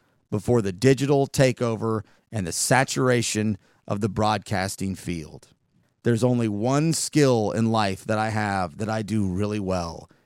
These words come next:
and it's this line of work. And at one time, it actually paid really, really well.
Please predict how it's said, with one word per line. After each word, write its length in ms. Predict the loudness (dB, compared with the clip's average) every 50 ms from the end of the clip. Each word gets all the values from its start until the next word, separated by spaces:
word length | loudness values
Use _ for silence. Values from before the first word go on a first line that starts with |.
| _ _ _
and 160 | -8 -6 -4
it's 260 | -4 -4 -6 -8 -8 -10
this 460 | -8 -4 -2 -2 -2 -2 -6 -12 -16 _ _ _ -6
line 440 | -2 0 0 0 0 0 -2 -4 -4
of 200 | -6 -8 -6 -4
work. 420 | -4 -2 -2 -2 -4 _ _ -20 _ _ _ _ _ _ _ _ _ -6
And 120 | -4 -4 -2
at 140 | -2 -2 0
one 320 | 4 6 6 6 4 4
time, 560 | 4 4 4 6 6 4 2 0 -2 -4 -6 _ _ _ _ _ _ _ _ _ 2
it 180 | 4 4 6
actually 460 | 4 2 2 0 -4 -6 -2 -2 -2 -2
paid 580 | 0 2 4 4 4 4 0 -2 -6 -8 -12 _ _ _ _ _
really, 680 | -14 -10 -4 2 4 6 6 6 4 0 -4 -6 -10 _ _ _ _ _ _ _
really 640 | -8 -4 2 4 6 6 6 6 4 2 0 -2 -2
well. 580 | -2 -2 -2 -2 -2 -4 -6 -10 -14 -16 -20